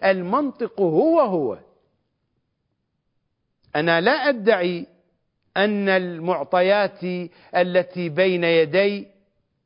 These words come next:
كاملة أبدًا، ولا أدعي أن فهمي فهم معصوم كامل أبدًا،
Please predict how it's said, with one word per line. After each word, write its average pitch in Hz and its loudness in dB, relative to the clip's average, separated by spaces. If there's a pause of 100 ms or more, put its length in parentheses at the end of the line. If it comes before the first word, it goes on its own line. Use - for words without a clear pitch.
(180)
كاملة 123 -2 (180)
أبدًا، 135 -2 (1800)
ولا 180 4
أدعي 214 2 (840)
أن 196 2
فهمي 214 0 (2750)
فهم 202 0
معصوم 190 -2
كامل 143 -2 (400)
أبدًا، 143 -4